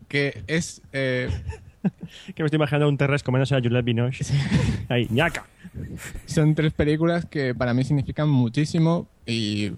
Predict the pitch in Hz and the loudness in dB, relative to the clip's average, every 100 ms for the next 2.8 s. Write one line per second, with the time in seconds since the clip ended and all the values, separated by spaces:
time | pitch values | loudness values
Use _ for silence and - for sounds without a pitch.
0 | - - 113 120 151 139 131 123 123 143 | -8 -2 0 2 2 0 0 0 2 2
1 | 143 135 143 139 123 107 107 _ - 127 | 2 0 2 2 2 -2 -6 _ -4 2
2 | 147 147 147 135 135 147 147 170 | 2 2 2 2 2 0 0 -2